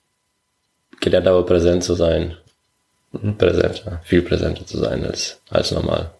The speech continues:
Speaker 1: Ja.
Speaker 2: Mhm. Okay. Letzte Frage. Auf einer Skala von eins bis zehn, wie wichtig ist der Kopf für deinen Erfolg?
Speaker 1: Fünfundneunzig Prozent.
Speaker 2: Mhm.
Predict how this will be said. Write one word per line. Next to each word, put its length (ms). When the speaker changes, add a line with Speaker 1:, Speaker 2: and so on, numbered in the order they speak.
Speaker 1:
Ja. 80
Speaker 2:
Mhm. 300
Okay. 300
Letzte 260
Frage. 760
Auf 140
einer 140
Skala 340
von 200
eins 320
bis 260
zehn, 520
wie 300
wichtig 560
ist 140
der 60
Kopf 320
für 120
deinen 180
Erfolg? 380
Speaker 1:
Fünfundneunzig 600
Prozent. 560
Speaker 2:
Mhm. 340